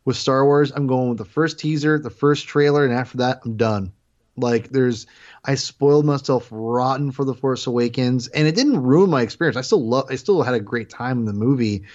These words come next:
Um, in fact, I think I probably would, I'm, I'm glad I, I knew kinda what I,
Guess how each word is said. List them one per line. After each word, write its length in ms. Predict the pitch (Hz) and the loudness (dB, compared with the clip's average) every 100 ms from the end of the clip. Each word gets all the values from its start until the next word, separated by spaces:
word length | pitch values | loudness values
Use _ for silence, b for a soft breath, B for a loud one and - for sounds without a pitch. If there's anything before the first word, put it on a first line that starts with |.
| B B B - | B B B -4
Um, 220 | 135 123 | -2 0
in 120 | 139 | -2
fact, 240 | 147 139 139 | -2 -2 -2
I 60 | |
think 140 | 139 139 | -2 -2
I 80 | 127 | -4
probably 280 | - 135 | -2 -2
would, 120 | 131 127 | -2 -4
I'm, 220 | 139 127 - - | -6 -8 -10 -6
I'm 200 | 139 117 | -4 -4
glad 380 | 110 107 120 | -2 -2 -2
I, 160 | 139 143 | -2 -2
I 120 | 147 147 | -2 -2
knew 320 | 143 143 151 | 0 2 2
kinda 240 | 151 151 | 2 0
what 160 | 147 | 2
I, 60 | 151 | 2